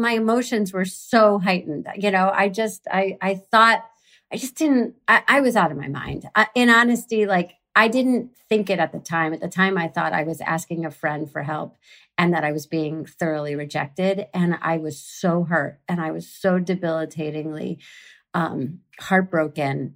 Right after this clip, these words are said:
uh, because I felt like I would never have done that to you. If you came to me in a time of need,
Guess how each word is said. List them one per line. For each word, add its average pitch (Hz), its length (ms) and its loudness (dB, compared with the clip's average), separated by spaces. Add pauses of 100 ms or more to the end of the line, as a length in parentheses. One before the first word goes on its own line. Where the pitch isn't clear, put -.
(260)
uh, 175 200 2
because 180 600 0
I 170 180 -4
felt 165 400 -2
like 160 340 -4
I 175 80 -2
would 160 180 -6
never 160 580 0
have 139 180 -10
done 139 200 -8
that 147 220 -10
to 131 120 -14
you. - 360 -14
If 185 160 -6
you 220 240 4
came 226 280 0
to 208 140 -2
me 170 380 -2
in 165 100 -4
a 160 60 -6
time 170 280 0
of 165 100 -10
need, 151 280 -6